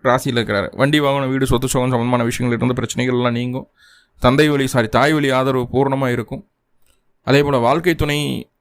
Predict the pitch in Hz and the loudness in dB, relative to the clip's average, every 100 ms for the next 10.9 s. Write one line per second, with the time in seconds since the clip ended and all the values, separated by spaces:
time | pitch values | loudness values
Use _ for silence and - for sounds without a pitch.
0 | _ _ _ _ _ _ _ _ _ 151 | _ _ _ _ _ _ _ _ _ -2
1 | 147 139 113 135 139 127 135 127 131 127 | 0 2 2 2 2 0 0 2 2 0
2 | 117 135 123 113 123 - 135 120 127 135 | 0 2 2 0 -2 0 0 0 2 2
3 | 127 117 113 123 120 117 113 120 - - | 0 -2 -2 -2 -2 -6 -6 -8 -12 -18
4 | _ _ _ _ _ - 147 151 143 127 | _ _ _ _ _ -4 0 0 0 -2
5 | 120 113 - - - - - 151 151 143 | -4 -6 -8 -12 -16 -2 0 2 0 0
6 | 135 127 120 139 143 127 127 131 127 120 | -2 -2 0 0 0 0 0 0 0 0
7 | - - _ - 143 131 - 151 160 143 | -4 -8 _ -6 -2 2 2 2 0 2
8 | 147 123 127 120 123 117 110 - 135 127 | 0 2 0 0 0 0 0 0 0 0
9 | 120 113 110 123 - _ _ _ _ _ | 0 0 -2 -2 -4 _ _ _ _ _
10 | 123 131 135 120 113 127 131 135 | -2 0 0 -2 -2 -2 -2 -2